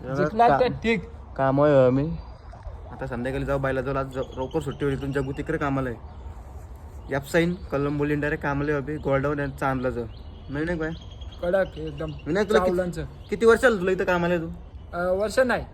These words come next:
Speaker 2: सहा का सात महिने झाले आता.
Speaker 1: परमनंट होशील ना आता?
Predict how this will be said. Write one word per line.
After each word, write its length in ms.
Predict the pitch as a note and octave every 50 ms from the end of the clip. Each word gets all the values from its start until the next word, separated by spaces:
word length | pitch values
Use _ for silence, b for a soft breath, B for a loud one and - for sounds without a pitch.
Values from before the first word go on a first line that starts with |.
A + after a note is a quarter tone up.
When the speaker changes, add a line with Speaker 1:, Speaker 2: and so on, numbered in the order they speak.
| - - - - - - - -
Speaker 2:
सहा 500 | - - E3+ F3 F#3 F#3+ G3+ G3+ G3+ G3+
का 160 | G3 G3 G3+ F#3+
सात 200 | F3 - E3+ D#3+ D3+
महिने 280 | F3+ F3+ F3+ F3+ F#3 F3+
झाले 180 | E3+ D#3 D3+
आता. 180 | D#3+ D#3 C#3 - - - - B B B B B B - - -
Speaker 1:
परमनंट 240 | D3+ D3+ D#3 F3+ F#3
होशील 180 | E3 C#3 C#3+ C3+
ना 80 | C#3
आता? 140 | D3+ D#3+ E3+